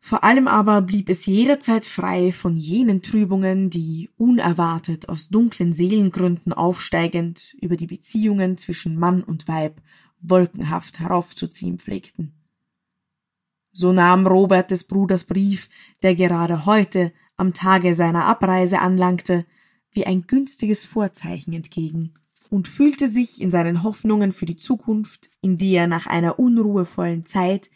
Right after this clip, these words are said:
wie in eine neue Epoche seines Daseins treten sollte, wunderbar gestärkt. Die Sonne stand schon ziemlich hoch, als Robert fertig gepackt hatte und sein Zimmer verließ.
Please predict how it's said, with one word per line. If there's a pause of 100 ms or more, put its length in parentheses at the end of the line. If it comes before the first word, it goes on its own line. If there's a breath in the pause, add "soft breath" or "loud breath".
(300 soft breath)
wie
in
eine
neue
Epoche
seines
Daseins
treten
sollte, (500 soft breath)
wunderbar
gestärkt. (1900)
Die
Sonne
stand
schon
ziemlich
hoch,
als
Robert
fertig
gepackt
hatte
und
sein
Zimmer
verließ.